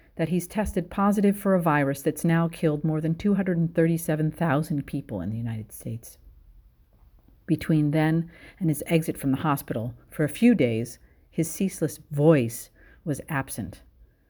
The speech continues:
No tweets, no rallies, no calls to Hannity.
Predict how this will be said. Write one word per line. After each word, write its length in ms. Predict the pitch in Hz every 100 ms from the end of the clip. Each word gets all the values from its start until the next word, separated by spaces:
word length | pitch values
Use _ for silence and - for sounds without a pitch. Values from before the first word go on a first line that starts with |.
| _ -
No 180 | 151 175
tweets, 600 | 175 - 170 170 - - - _ _
no 100 | -
rallies, 680 | 117 135 151 165 165 165 165 - - _ -
no 160 | 156
calls 360 | 165 160 160 165
to 100 | 170
Hannity. 560 | 143 143 127 104 101